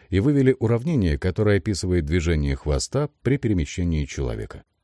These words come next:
Например, вы замечали, что забранные в хвост волосы бегущей девушки раскачиваются из стороны в сторону,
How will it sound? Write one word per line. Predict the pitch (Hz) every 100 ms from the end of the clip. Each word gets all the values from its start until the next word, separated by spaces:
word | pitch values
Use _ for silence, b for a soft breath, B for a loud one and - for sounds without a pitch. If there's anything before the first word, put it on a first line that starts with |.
| _ _ _ -
Например, | 104 104 107 101
вы | 95
замечали, | 98 95 165 123
что | 90 - 92
забранные | 90 92 87 90 85
в |
хвост | - 95 90 -
волосы | 117 127 90 98
бегущей | 95 104 82 - 85
девушки | 139 123 80 98
раскачиваются | 104 - 151 135 135 131 -
из | - 117 107
стороны | - 135 139 151
в |
сторону, | - 151 67 55